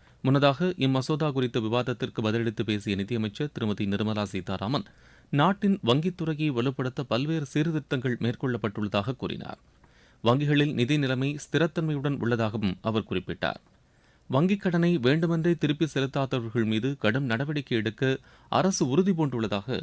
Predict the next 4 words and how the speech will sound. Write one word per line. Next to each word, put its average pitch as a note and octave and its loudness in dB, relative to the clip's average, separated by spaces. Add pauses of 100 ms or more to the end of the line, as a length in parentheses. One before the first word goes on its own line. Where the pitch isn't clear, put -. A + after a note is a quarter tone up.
(100)
திருமதி C3 -2
நிர்மலா B2+ -2
சீதாராமன் G2 -2 (160)
தெரிவித்தார். - -4